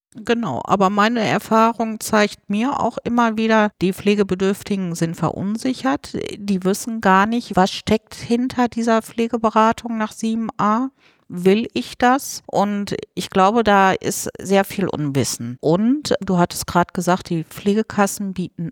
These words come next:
alle diese Beratungen an. Viele Kassen haben eigene Pflegeberater, aber die Pflegekassen, die keinen eigenen Pflegeberater haben, die stellen dann einen Beratungsgutschein aus und müssen eine Beratungsstelle benennen.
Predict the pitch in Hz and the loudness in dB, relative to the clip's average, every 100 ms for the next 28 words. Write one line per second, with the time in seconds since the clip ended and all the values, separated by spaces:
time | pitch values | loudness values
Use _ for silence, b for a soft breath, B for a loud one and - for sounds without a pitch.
0 | _ - 151 202 254 233 226 220 214 208 | _ 0 2 2 2 -2 -4 -2 0 4
1 | 202 214 226 220 - 202 220 254 - - | 4 2 -4 -6 -4 -2 -2 -4 -8 -2
2 | 208 202 196 185 - 185 185 196 180 165 | 2 4 4 0 0 0 0 -4 -2 2
3 | 170 156 - 143 202 233 - 226 220 220 | 2 0 -2 -2 -2 -6 -4 -4 -2 -2
4 | 208 - 190 202 214 240 240 254 - 175 | 0 2 4 4 4 2 2 2 0 2
5 | 175 180 208 - 208 214 214 - 196 196 | 2 0 -6 0 2 4 2 0 0 0
6 | 214 196 175 - 165 160 127 190 254 214 | -2 -4 -4 0 -2 0 0 0 0 -2
7 | - - 220 202 - 185 180 - 180 196 | -4 -2 0 0 0 0 0 2 2 4
8 | 208 135 - - 180 175 180 - - 208 | 2 -2 -8 -14 -8 -2 -2 -2 0 2
9 | 190 180 139 180 220 113 180 160 120 135 | 2 2 0 0 -2 -4 -2 0 0 0
10 | - 208 - 220 - - 220 214 - 196 | -4 -12 -10 -12 -8 -2 0 0 -2 2
11 | 208 226 269 - - - 190 185 202 - | 2 2 0 -6 -8 -6 -2 0 0 -2
12 | 208 - 185 190 180 147 147 - 190 - | -4 -2 0 2 0 2 0 -2 -10 -8
13 | - 170 165 160 156 143 120 - | -2 -2 0 0 0 -4 -6 -10